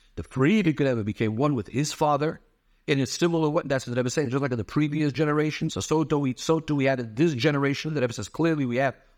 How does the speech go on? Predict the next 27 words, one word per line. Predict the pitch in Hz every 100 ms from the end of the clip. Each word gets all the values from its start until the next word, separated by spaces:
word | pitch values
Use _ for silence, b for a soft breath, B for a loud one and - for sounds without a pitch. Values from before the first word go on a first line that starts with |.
| -
all | 175 165
seven | - - 190 185 156 113 - _ _
branches | 110 127 147 147 139
of | 120
the | 110
menorah, | 107 120 165
which | 160 -
seems | - 208 196
to | -
be | 139
quite | 139 165 180 175
clear | 208 247 190 185 b b b
that | 120
the | 139
Rebbe | 175 165
is | 170 156
referring | 180 - 226 180
to | 170
himself | 143 - 135 120
as | 101
well, | 98 78 - _ _ _ _ _ 107
being | 110
meramis | 117 135 151 131 -
to |
himself | 107 - 101 90
as | -
well. | 98